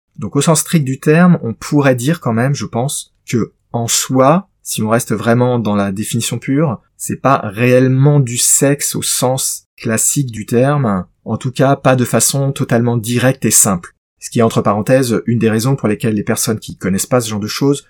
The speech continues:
ont du mal à comprendre pourquoi est-ce que il y a des gens qui aiment faire ça.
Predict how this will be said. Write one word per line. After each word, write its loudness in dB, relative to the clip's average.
ont -6
du -6
mal 2
à 4
comprendre -2
pourquoi -2
est-ce -6
que -4
il -4
y 4
a 2
des -2
gens 0
qui -10
aiment 0
faire -4
ça. -4